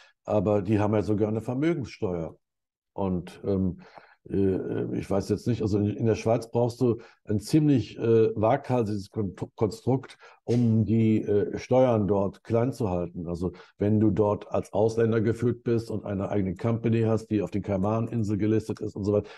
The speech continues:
dann geht das irgendwie. Aber, äh, ich meine, die Vermögenssteuer, die haben ja noch nicht mal wir.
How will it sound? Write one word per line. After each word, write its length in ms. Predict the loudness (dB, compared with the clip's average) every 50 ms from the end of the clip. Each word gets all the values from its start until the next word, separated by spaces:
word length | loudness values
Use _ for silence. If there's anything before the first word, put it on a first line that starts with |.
| -20 -14 -4
dann 120 | -4 0 2
geht 220 | 2 2 4 4
das 220 | 2 0 0 -2
irgendwie. 680 | 0 0 0 2 2 0 -2 0 2 2 2 2 2 -4 -10 -18 -20 -20 _ _
Aber, 400 | 0 0 2 4 2 2 0 0
äh, 200 | -2 -2 -2 -2 -4 -6
ich 100 | -6 -4
meine, 200 | -2 -2 0 2
die 80 | 2 2
Vermögenssteuer, 800 | 2 2 4 4 4 4 4 2 0 -2 -2 0 2 2 2 2
die 100 | 2 0
haben 140 | 0 0 -2
ja 100 | -2 -2
noch 140 | -2 -4 -4
nicht 200 | -6 -6 -6 -6
mal 220 | -4 -4 -2 2
wir. 300 | 4 4 6 4 2